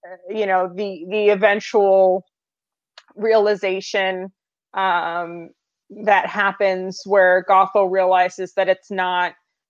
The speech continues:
that her mo-, her mother was getting her powers from the Rapunzels, and she wasn't necessarily, uh, a witch or had those powers herself.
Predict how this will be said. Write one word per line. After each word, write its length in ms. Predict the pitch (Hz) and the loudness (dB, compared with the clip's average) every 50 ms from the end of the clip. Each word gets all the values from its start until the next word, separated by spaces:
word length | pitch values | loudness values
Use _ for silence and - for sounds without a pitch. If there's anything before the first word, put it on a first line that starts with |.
| _ - - | _ 0 2
that 140 | 208 196 | 2 2
her 220 | 190 - 240 240 233 | 2 4 4 4 4
mo-, 240 | 220 220 226 233 - 202 | 6 4 4 4 4 2
her 200 | 190 226 240 233 | 2 2 2 4
mother 500 | 233 247 262 247 262 240 240 226 220 214 | 4 2 4 6 6 6 6 6 6 4
was 400 | 196 190 196 208 202 196 185 180 - | 4 2 4 4 4 2 0 -4 0
getting 320 | 214 214 214 208 202 196 - - - | 2 4 4 4 0 -2 -8 -4 -2
her 120 | 220 196 - _ - | -2 -2 -2 _ -2
powers 840 | 208 185 175 180 175 180 170 165 165 165 165 175 180 - - - _ _ _ _ _ _ _ | 0 2 2 2 2 0 -2 -2 -4 -4 -6 -6 -8 -12 -18 -20 _ _ _ _ _ _ _
from 300 | _ - 208 196 196 196 | _ 0 0 2 0 0
the 80 | 190 180 | -4 -4
Rapunzels, 1080 | 180 180 180 - - 214 190 185 185 185 170 _ - 185 180 170 170 165 170 170 - - - | -4 -4 -6 -8 -8 -8 -6 -6 -6 -10 -12 _ -4 -2 0 0 0 -2 -4 -6 -8 -12 -10
and 120 | 180 180 - | -10 -10 -8
she 160 | - - 202 | -6 -4 -2
wasn't 360 | 185 185 196 185 190 196 - | 2 2 2 2 2 -2 -6
necessarily, 1300 | 175 180 170 165 - - 180 - - - 196 165 170 170 175 170 165 170 170 165 165 165 160 165 170 - _ _ _ _ _ _ _ _ _ _ - | -2 -4 -4 -4 -4 -10 -14 -10 -4 0 2 2 4 4 2 2 0 0 -2 -2 -2 -4 -4 -6 -6 -8 _ _ _ _ _ _ _ _ _ _ 2
uh, 520 | 185 175 165 160 156 147 143 151 143 - - _ _ _ _ _ _ _ _ _ _ _ _ _ _ _ _ _ _ _ - - | 4 6 6 8 6 6 6 4 2 -2 -4 _ _ _ _ _ _ _ _ _ _ _ _ _ _ _ _ _ _ _ 0 2
a 100 | 208 202 | 2 4
witch 320 | 190 208 214 208 - - | 4 2 0 0 0 -4
or 80 | 196 190 | -6 -6
had 340 | - - - 180 170 170 | -6 -4 -2 -2 -2 -2
those 220 | 165 185 175 175 - | -2 -4 -4 -4 -8
powers 480 | _ - - 185 175 170 170 170 170 - - | _ -8 -4 -4 -4 -4 -4 -8 -10 -12 -16
herself. 580 | 165 156 - - - 180 160 170 208 294 - | -16 -16 -12 -6 -4 -2 0 0 0 -2 -4